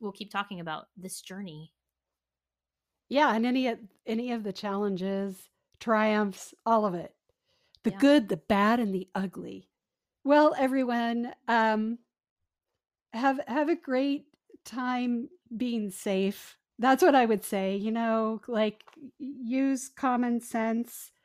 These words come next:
Speaker 2: I know everybody wants to get back with their loved ones, but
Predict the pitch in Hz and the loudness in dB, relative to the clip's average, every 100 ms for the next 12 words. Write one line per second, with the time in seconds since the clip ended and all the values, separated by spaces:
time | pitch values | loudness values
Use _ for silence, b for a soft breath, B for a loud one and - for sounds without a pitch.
0 | _ _ - 220 226 233 233 247 226 233 | _ _ 0 4 6 6 6 4 2 0
1 | 214 214 202 - 226 214 214 220 - 214 | 0 -2 -2 -4 -6 0 0 0 -2 -6
2 | 220 208 202 208 214 220 226 214 214 214 | -2 -2 2 0 0 -4 0 2 2 0
3 | - - 202 196 - | -4 0 2 2 0